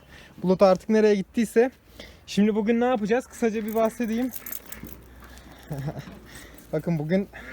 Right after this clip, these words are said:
daha bunu sevmediğimiz için yanımıza geliyor. Şimdi bugün ne yapacağız? Arkadaşlar bir tane su deposu aldım, sıfır.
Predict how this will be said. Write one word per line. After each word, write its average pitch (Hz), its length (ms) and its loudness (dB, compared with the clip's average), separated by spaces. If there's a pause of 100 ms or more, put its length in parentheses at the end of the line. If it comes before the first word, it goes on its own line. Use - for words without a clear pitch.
(420)
daha 170 220 0
bunu 180 160 -2
sevmediğimiz 180 640 -2
için 247 100 -4
yanımıza 190 400 0
geliyor. 180 420 0 (680)
Şimdi 202 300 0
bugün 226 260 0
ne 247 40 0
yapacağız? 254 480 0 (1600)
Arkadaşlar 190 640 0
bir 220 80 -4
tane 240 260 0
su 220 180 -2
deposu 226 360 0
aldım, 190 340 2
sıfır. 208 520 0